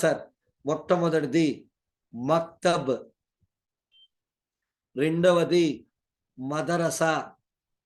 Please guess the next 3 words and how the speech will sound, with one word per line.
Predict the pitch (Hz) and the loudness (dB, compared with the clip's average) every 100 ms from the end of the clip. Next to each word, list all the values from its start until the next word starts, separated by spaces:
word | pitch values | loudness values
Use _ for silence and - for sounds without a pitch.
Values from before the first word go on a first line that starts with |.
| _ _ _ _ _ _ 139 | _ _ _ _ _ _ -6
మూడవది | 151 180 185 175 151 170 135 - _ _ _ _ _ - 127 139 | -2 2 2 2 2 0 -2 -10 _ _ _ _ _ -16 -10 -6
మదరసా | 151 175 175 170 170 165 175 175 _ _ _ _ 143 | -4 -2 -2 -2 -2 -2 -2 -8 _ _ _ _ -4
ఇలా. | 147 160 | 0 2